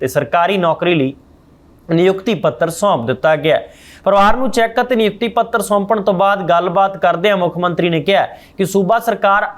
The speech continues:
ਅੰਨਦਾਤਿਆਂ ਦੀ ਭਲਾਈ ਲਈ ਪੂਰਨ ਤੌਰ ਉੱਤੇ ਵਚਨਬੱਧ ਹੈ ਤੇ ਇਸ ਨੂੰ ਯਕੀਨੀ ਬਣਾਉਣ ਲਈ ਕੋਈ ਕਸਰ ਬਾਕੀ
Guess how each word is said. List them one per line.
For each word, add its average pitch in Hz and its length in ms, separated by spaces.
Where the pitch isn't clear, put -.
ਅੰਨਦਾਤਿਆਂ 190 600
ਦੀ 139 200
ਭਲਾਈ 180 280
ਲਈ 208 160
ਪੂਰਨ 196 360
ਤੌਰ 190 260
ਉੱਤੇ 185 220
ਵਚਨਬੱਧ 165 560
ਹੈ 151 140
ਤੇ 185 140
ਇਸ 180 240
ਨੂੰ 156 180
ਯਕੀਨੀ 185 440
ਬਣਾਉਣ 165 320
ਲਈ 165 120
ਕੋਈ 185 280
ਕਸਰ 151 220
ਬਾਕੀ 143 400